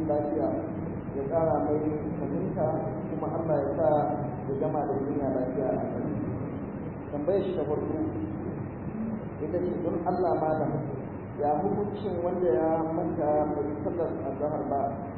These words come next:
har sai da ya yi sallar, ah, subahi sai ya tuna?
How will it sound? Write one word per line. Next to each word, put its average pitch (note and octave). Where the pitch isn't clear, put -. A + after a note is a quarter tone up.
har D#3
sai F#3
da B2+
ya C3
yi D3+
sallar, D3+
ah, B2+
subahi D3+
sai D3
ya D3
tuna? D3